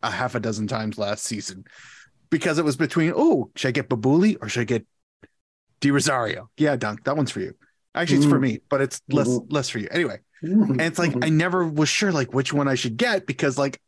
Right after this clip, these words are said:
Speaker 1: there's two great players. Now I know.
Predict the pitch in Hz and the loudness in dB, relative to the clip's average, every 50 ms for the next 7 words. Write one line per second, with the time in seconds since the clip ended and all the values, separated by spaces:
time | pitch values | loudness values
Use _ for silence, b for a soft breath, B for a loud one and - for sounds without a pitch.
0 | _ _ - 165 208 285 220 214 190 _ _ - - - 349 311 - 233 208 220 | _ _ -4 0 2 2 2 0 -4 _ _ -8 0 0 0 2 2 0 0 0
1 | 220 - 302 320 233 135 107 95 - - _ _ _ _ _ _ _ _ _ _ | 0 0 0 2 2 0 -2 -4 -8 -14 _ _ _ _ _ _ _ _ _ _
2 | _ _ _ _ _ _ _ _ _ _ _ - - 170 185 180 170 165 160 156 | _ _ _ _ _ _ _ _ _ _ _ -4 -2 0 0 2 2 2 2 2
3 | 143 113 98 - | 2 0 -4 -6